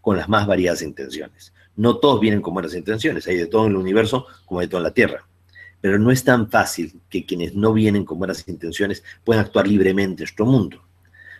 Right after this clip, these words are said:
O sea, hay guardianes y vigilantes, hay jerarquías de seres que están controlando y protegiendo que nada interfiera en el proceso del plan cósmico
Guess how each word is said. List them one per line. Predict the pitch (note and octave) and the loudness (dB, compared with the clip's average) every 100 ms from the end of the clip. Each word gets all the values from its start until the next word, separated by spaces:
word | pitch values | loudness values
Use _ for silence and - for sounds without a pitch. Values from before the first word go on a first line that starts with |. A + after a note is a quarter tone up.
| _ | _
O | - | -6
sea, | G#2 | 0
hay | G#2 | 2
guardianes | G2+ F2+ E2+ G#2+ G#2+ F2 | 2 0 0 0 0 -2
y | |
vigilantes, | F2 G#2+ A#2+ G#2 D2+ - | -6 0 2 2 -2 -6
hay | F#2 | -4
jerarquías | A2 F#2+ F2 - C#3 G#2+ | 0 0 0 2 2 4
de | - | 0
seres | - G#2 A2+ | 2 0 0
que | - | -6
están | F#2 A2 A2 | -4 -2 0
controlando | A2 F#2+ E2+ G2 G#2+ F2 E2+ E2 _ - | 0 0 0 0 2 0 -6 -10 _ -16
y | E2+ | -10
protegiendo | F2 - - G#2 G#2 A#2 _ - - - | -10 -10 -6 -4 -4 -6 _ -20 -20 -2
que | G2+ | 2
nada | A2+ B2 | 4 4
interfiera | B2 F#2+ F#2 - | 2 0 -4 -8
en | _ _ _ _ _ _ _ _ _ | _ _ _ _ _ _ _ _ _
el | |
proceso | F2+ F2+ - G#2+ - G#2+ F#2 | -8 -4 -2 -4 -2 0 0
del | D2 | -2
plan | - F2 | -4 -6
cósmico | E2+ F#2+ G#2+ F#2+ - G2+ | -4 -6 -4 -6 -2 -4